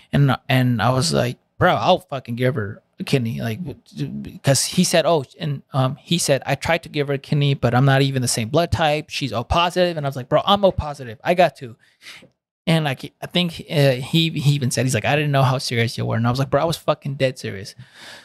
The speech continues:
So then I started doing testing, and, and it took eight months, uh, eight, nine months of testing at U C L A. They paid for everything,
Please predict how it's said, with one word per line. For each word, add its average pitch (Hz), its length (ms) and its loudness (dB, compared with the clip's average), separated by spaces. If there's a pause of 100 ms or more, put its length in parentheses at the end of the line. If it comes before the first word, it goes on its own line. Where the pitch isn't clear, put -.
(120)
So 165 180 2
then 165 400 0 (920)
I 139 120 2
started 170 280 2
doing 175 220 2
testing, 123 440 0
and, 123 240 2
and 139 160 2
it - 120 -4
took 175 260 0
eight 147 160 -2
months, 143 540 -2 (120)
uh, 135 460 2
eight, - 220 -2
nine 151 180 0
months 143 340 0
of - 180 -2
testing 147 360 -2
at 135 100 0
U 135 120 -2
C - 180 0
L 127 160 0
A. 131 140 0
They 127 100 -4
paid 143 220 2
for 139 120 0
everything, 131 520 0